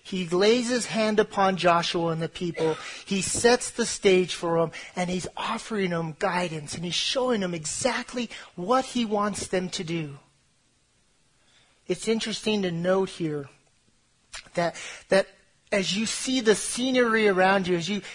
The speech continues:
see the things transpiring for the Israelites,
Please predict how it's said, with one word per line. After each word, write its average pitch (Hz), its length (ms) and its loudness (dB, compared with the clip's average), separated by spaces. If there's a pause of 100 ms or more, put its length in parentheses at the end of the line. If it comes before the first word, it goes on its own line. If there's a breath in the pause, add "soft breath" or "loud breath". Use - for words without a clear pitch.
see - 180 2
the 220 140 8
things 240 520 2
transpiring 208 1120 4 (180 loud breath)
for 208 160 4
the 202 280 2
Israelites, 170 960 2